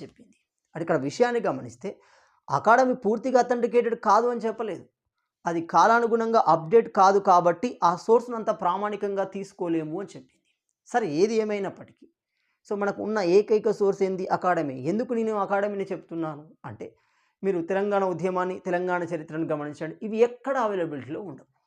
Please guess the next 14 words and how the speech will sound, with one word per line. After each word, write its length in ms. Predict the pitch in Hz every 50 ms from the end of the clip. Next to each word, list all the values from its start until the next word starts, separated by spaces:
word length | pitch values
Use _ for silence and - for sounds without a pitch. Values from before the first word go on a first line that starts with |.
| _ _ _ _ _ _ _ _ _ _ _ _ _ _ _ _ _
So, 160 | - - 202 180
మొన్న 260 | 180 190 208 214 208
మనకు 260 | 202 196 190 170 175
గ్రూప్ 300 | 156 143 170 202 202 -
త్రీ, 140 | - 214 220
గ్రూప్ 240 | 180 202 202 202 196
టూలో 220 | 214 208 202 196
ఎగ్జామ్‌లో 380 | 185 160 160 185 185 185 185 185
ప్రశ్నలు 340 | 185 170 160 - 185 180 170
చూడండి, 300 | 170 180 175 175 175 - -
దాదాపుగా 680 | 156 117 - 151 160 175 175 202 202 196 196 185 190
అవి 140 | 180 175 180
మనం 260 | 180 175 170 165 147
విన్నట్టు, 580 | 123 139 156 175 202 208 196 - - 208 202